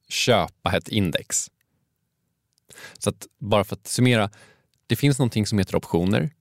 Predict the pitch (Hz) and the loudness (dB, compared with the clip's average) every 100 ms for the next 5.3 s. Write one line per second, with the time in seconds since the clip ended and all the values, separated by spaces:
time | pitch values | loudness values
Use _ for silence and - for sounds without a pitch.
0 | _ _ _ - 113 - 127 120 120 - | _ _ _ -4 -2 2 2 4 2 2
1 | 87 82 - - 123 135 - - 120 - | 0 0 -2 -2 2 2 0 -4 0 2
2 | 92 90 104 - 104 - 127 101 - 92 | 2 0 -4 -6 -6 0 0 2 -2 -2
3 | 82 82 - 85 - - 117 101 82 127 | -2 -4 -4 -4 -4 -2 0 0 0 -2
4 | 104 - - 104 _ _ _ _ _ _ | 0 -2 -4 -8 _ _ _ _ _ _
5 | 110 101 95 | 0 2 0